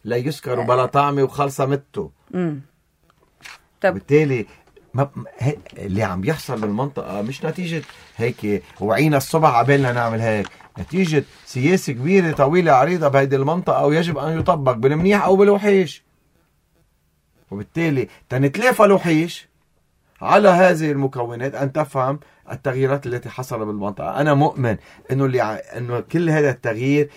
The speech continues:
Speaker 1: مش لأنه أنا وياك حابين هذا التغيير، رغم إنه نحن حابينه من، من، من، من
Speaker 2: مصلحة
Speaker 1: تسعة، من،
Speaker 2: لبنان
Speaker 1: من
Speaker 2: هون.
Speaker 1: التسعة وستين ما بدنا إياه،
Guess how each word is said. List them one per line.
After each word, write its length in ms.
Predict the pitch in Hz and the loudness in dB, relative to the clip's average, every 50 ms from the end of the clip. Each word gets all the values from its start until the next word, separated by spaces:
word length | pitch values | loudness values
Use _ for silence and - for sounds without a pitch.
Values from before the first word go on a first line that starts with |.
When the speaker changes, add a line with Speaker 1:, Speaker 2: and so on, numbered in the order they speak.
| - _ 156 | -14 _ -10
Speaker 1:
مش 180 | 175 - - | -6 -2 0
لأنه 260 | 190 185 190 185 165 | 0 2 2 2 0
أنا 100 | 170 175 | 2 2
وياك 340 | 165 151 151 165 165 - 135 | 2 2 2 2 0 -2 -4
حابين 400 | 127 - 117 101 101 113 113 107 | -6 -4 -6 -6 -6 -6 -6 -6
هذا 200 | 107 98 92 92 | -6 -6 -8 -8
التغيير، 500 | 90 - - 90 87 90 87 85 85 85 | -10 -10 -12 -12 -12 -12 -12 -10 -8 -6
رغم 240 | 104 110 117 113 104 | -6 -6 -6 -8 -6
إنه 160 | 113 135 131 | -6 -4 -4
نحن 220 | 127 143 139 139 123 | -4 -4 -4 -6 -6
حابينه 560 | - - 123 117 117 135 147 151 147 143 139 - - - - | -6 -6 -6 -4 -4 -2 -2 0 0 -2 -2 -4 -12 -14 -10
من، 280 | - 120 127 127 123 120 | -6 -4 -4 -4 -4 -6
من، 60 | 104 - - - - | -10 -12 -14 -10 -6
من، 760 | 123 135 135 135 147 139 135 139 139 139 135 127 127 - | -4 -4 -2 -2 -4 -4 -2 -2 0 0 0 -2 -2 0
من 60 | 143 185 | 2 2
Speaker 2:
مصلحة 380 | 208 196 190 240 190 196 240 | 2 4 2 2 2 2 0
Speaker 1:
تسعة، 160 | 196 151 - | 2 2 2
من، 60 | 220 208 | 2 4
Speaker 2:
لبنان 240 | 240 254 277 - | 4 4 4 4
Speaker 1:
من 120 | - 180 190 | 4 4 4
Speaker 2:
هون. 80 | 185 | 2
Speaker 1:
التسعة 220 | - - 208 180 185 | 2 4 4 4 4
وستين 460 | - 175 190 156 - - 196 185 165 | 4 2 -2 -4 0 0 2 2 2
ما 160 | 151 139 127 | 2 2 2
بدنا 260 | 120 127 110 104 117 | 2 0 -2 -4 -4
إياه، 240 | 117 113 110 101 92 | -4 -2 -2 -4 -4